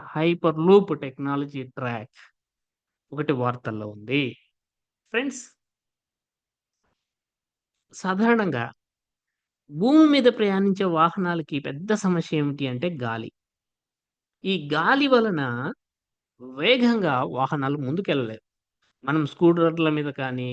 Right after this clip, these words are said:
కారులో కానీ వెళ్ళేటప్పుడు ఆ వాహనాల యొక్క వేగాన్ని రెస్ట్రిక్ట్ చేసేది లేదా రెసిస్ట్ చేసేది ఏంటి అంటే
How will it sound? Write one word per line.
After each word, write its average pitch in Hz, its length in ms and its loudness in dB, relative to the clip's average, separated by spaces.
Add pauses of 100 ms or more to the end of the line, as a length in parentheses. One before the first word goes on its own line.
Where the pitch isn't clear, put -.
(100)
కారులో 151 480 2
కానీ 123 280 -6
వెళ్ళేటప్పుడు 139 600 -8 (680)
ఆ 143 100 0 (100)
వాహనాల 220 640 0
యొక్క 190 340 -2 (140)
వేగాన్ని 226 500 2 (140)
రెస్ట్రిక్ట్ 160 580 -4
చేసేది 143 420 0
లేదా 127 260 -4
రెసిస్ట్ 233 460 -6
చేసేది 156 520 -2
ఏంటి 135 360 -6
అంటే 120 300 -6